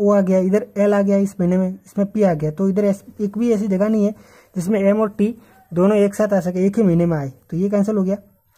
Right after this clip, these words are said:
इधर हमने देखा तो इधर भी ऐसी कोई भी जगह नहीं है, इस महीने में भी एन है, इस महीने में एल आ गया, इस महीने में पी आ गया, तो दोनों एक साथ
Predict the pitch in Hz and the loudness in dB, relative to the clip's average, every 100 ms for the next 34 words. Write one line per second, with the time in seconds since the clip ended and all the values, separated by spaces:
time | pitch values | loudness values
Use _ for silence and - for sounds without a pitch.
0 | _ _ _ _ _ 202 226 240 240 233 | _ _ _ _ _ 0 2 4 2 0
1 | 226 240 233 _ _ _ 202 196 208 226 | -2 -6 -8 _ _ _ -8 -2 0 2
2 | 233 202 233 208 214 226 214 220 214 220 | 2 0 -2 -2 -2 0 0 0 0 -2
3 | 240 _ _ _ _ _ _ _ - 196 | -6 _ _ _ _ _ _ _ -8 -2
4 | 196 202 214 220 202 208 196 233 - 196 | 2 2 2 2 2 4 2 0 -10 -4
5 | 196 190 208 202 202 202 196 202 202 196 | 0 2 2 2 2 2 0 -2 -2 -2
6 | 185 202 202 175 147 151 180 175 196 220 | -2 0 0 0 0 -4 -4 -2 0 0
7 | 220 214 220 | -2 -2 -6